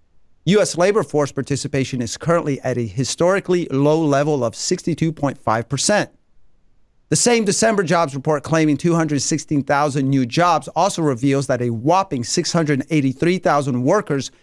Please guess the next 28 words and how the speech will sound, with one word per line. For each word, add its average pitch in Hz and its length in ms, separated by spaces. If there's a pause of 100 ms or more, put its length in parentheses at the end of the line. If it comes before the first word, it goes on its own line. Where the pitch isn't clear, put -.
(220)
dropped 202 400
out 151 100
of 135 80
the 135 100
labor 135 340
force 135 300
during 175 300
that 127 140
same 135 300
period. 180 420 (800)
Eight 247 200
point 214 220
six 226 320
nine 185 420
million 180 440
people 151 380
now 143 300
hold 139 240
down 131 260
more 156 220
than 127 220
one 175 200
job 139 360 (160)
just 165 360
to 135 80
make 123 320
ends 113 280
meet. 175 360